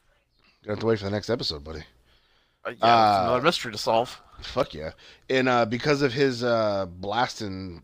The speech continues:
Speaker 1: thunder and shit, it caused the ceiling to cave in, which that's what killed the lizard dude before he did anything. And, uh, they're
Speaker 2: Did he
Speaker 1: like, "Oh, we
Speaker 2: die? I
Speaker 1: gotta"
Speaker 2: thought he just le-
Speaker 1: No, no, no, I think it just,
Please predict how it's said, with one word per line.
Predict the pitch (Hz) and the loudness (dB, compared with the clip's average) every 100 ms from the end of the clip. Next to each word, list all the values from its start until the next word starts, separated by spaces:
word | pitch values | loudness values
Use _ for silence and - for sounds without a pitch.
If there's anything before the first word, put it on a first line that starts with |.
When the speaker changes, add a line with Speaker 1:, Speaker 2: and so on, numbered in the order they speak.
| _ | _
Speaker 1:
thunder | - 120 127 107 | -2 -2 0 -4
and | 90 | -6
shit, | - 98 92 - _ - _ _ | -6 -6 -8 -10 _ -20 _ _
it | 90 85 | -14 -8
caused | 123 120 107 | -2 0 -2
the | 98 | -6
ceiling | - 147 156 104 | -4 -2 0 -2
to | 85 | -6
cave | - 98 90 | -8 -8 -6
in, | 95 92 90 | -6 -6 -8
which | 98 - | -10 -4
that's | 120 113 | -2 -2
what | 117 - | -4 -4
killed | 135 123 | -2 0
the | 101 | -2
lizard | 110 120 90 | -2 -2 -4
dude | 87 87 | -6 -8
before | 78 92 | -10 -8
he | 95 | -6
did | 95 98 - - | -4 -6 -6 -2
anything. | 165 95 87 90 95 - - - - - | -2 -2 -6 -10 -12 -16 -20 -20 -20 -4
And, | 110 107 | -2 0
uh, | 104 98 92 85 78 73 67 _ _ _ - | 0 2 0 -2 -4 -8 -12 _ _ _ -12
they're | 104 | 2
Speaker 2:
Did | 131 208 | 8 10
he | |
Speaker 1:
like, | |
"Oh, | 170 | 10
we | |
Speaker 2:
die? | - 113 | 10 12
I | 220 | 10
Speaker 1:
gotta" | - | 6
Speaker 2:
thought | - | 4
he | 202 | 0
just | 131 | -4
le- | 117 143 - _ _ - - 165 | 0 0 -2 _ _ -20 -8 4
Speaker 1:
No, | 185 175 | 8 10
no, | |
no, | 135 | 8
I | 120 | 6
think | 190 185 | 4 0
it | |
just, | 123 - | 0 -2